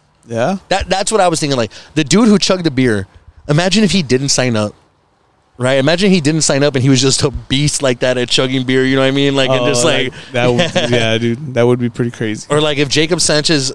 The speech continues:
Speaker 2: signed up, but if he didn't get picked and, like, no one finished their pizza, like, dude, he got picked and he fucking did work, dude. Like, that was three dope-ass competitions and a bunch of raffles.
Speaker 1: There was a bunch of raffles,
Speaker 2: Yeah.
Speaker 1: for sure.
Speaker 2: Great guests.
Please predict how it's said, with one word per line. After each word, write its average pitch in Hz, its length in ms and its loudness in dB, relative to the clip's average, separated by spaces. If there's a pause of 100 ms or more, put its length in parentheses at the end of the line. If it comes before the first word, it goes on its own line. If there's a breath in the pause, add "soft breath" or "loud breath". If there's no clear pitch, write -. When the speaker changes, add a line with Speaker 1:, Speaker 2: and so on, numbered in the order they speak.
Speaker 2:
signed 139 280 0
up, 139 60 -2
but 135 100 0
if 117 80 -4
he 143 80 0
didn't 139 200 0
get 135 160 0
picked 131 240 -2
and, 123 100 -4
like, 113 140 -2
no 123 160 2
one 131 100 2
finished 131 280 0
their 120 100 -6
pizza, 120 280 -6
like, 107 220 -6 (340 soft breath)
dude, 123 140 -4
he 135 80 0
got 151 200 0
picked 143 220 -2
and 113 100 -6
he 120 60 -6
fucking 113 300 -8
did 101 240 -6
work, 101 320 -8
dude. 98 260 -14 (140)
Like, 95 160 -20 (1700)
that 120 100 -2
was 113 180 -2 (360)
three 151 180 -2
dope-ass 127 400 0
competitions 107 840 -6 (600)
and 160 260 0
a 139 40 0
bunch 131 260 0
of 117 100 -2
raffles. 113 600 -4 (580)
Speaker 1:
There 131 100 -14
was 135 200 -4
a 131 60 -6
bunch 117 240 -10
of 120 80 -8
raffles, 110 200 -6
Speaker 2:
Yeah. 104 240 -2 (400)
Speaker 1:
for 131 120 -12
sure. 117 360 -6 (160)
Speaker 2:
Great 127 260 -2
guests. 123 720 -4